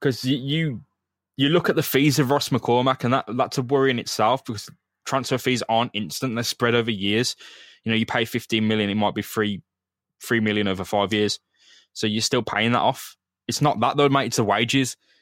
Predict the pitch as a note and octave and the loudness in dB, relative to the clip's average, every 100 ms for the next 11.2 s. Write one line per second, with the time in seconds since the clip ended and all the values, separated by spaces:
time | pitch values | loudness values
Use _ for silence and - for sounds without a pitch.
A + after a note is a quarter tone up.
0 | _ B2 B2 C3 B2+ B2+ A2+ A2+ A#2+ A#2+ | _ 0 2 2 0 0 2 2 0 -2
1 | A#2 - A#2 G#2 G#2+ A#2+ G#2+ A2+ A2+ - | -8 -2 0 0 0 0 -2 -6 -6 -4
2 | G#2+ A#2 A2+ - B2+ B2 A#2+ A2+ A2 G2+ | -2 -2 -2 0 0 0 -2 0 0 0
3 | G#2 A2+ - _ _ - _ _ _ _ | 0 -2 -6 _ _ -20 _ _ _ _
4 | _ _ _ _ - A2 G2+ A2 A2+ A2 | _ _ _ _ -4 -2 0 0 2 2
5 | A2+ B2 A2+ A#2 A2 A2+ A2 G#2+ - A2 | 2 0 0 0 0 0 0 -2 -2 0
6 | G#2 G#2+ - G#2 F#2+ F#2 G#2 - G#2 G#2 | 0 -2 -4 -6 -6 -8 -6 -4 -4 -2
7 | G2+ G2 - G#2+ A2 G2+ G#2 G#2 - - | -4 -6 -8 -2 0 0 0 -2 -4 -10
8 | _ _ _ _ _ _ _ _ _ _ | _ _ _ _ _ _ _ _ _ _
9 | _ _ _ - A#2+ C3+ B2 - A#2 A#2+ | _ _ _ -4 0 0 0 -2 0 0
10 | A2+ G#2+ - - G#2 F#2+ F2 G2 _ A#2+ | 0 -2 -10 -6 -2 -2 -4 -8 _ -8
11 | A2+ G2+ | -6 -6